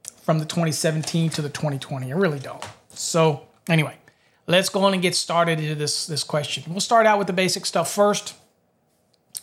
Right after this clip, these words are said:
and then we'll move on to the code-related informations here.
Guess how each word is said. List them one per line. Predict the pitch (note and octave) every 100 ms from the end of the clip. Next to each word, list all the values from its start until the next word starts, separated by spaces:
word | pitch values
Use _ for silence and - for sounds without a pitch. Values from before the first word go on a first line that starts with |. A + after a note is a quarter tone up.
| - _ _
and | F3
then | F3+
we'll | E3+
move | D#3+
on | D#3+
to | D#3
the | C#3+
code-related | - G3+ F#3+ D3+ C#3+ C#3 C3+
informations | B2+ - C3 C3 - C3+ -
here. | D3+